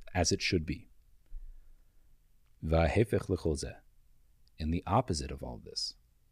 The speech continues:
dystopia. "B'yos b'nei adam shtufim achrei hataiva." That's when people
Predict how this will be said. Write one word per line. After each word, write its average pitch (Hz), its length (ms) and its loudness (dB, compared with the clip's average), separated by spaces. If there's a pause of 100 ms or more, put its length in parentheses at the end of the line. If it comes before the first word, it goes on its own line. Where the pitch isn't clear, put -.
(260)
dystopia. 90 680 0 (1080)
"B'yos 92 380 4
b'nei 104 240 6 (120)
adam 101 260 6 (100)
shtufim - 760 2
achrei 90 440 2
hataiva." - 500 -4 (880)
That's 87 240 0
when 95 220 6
people 104 640 2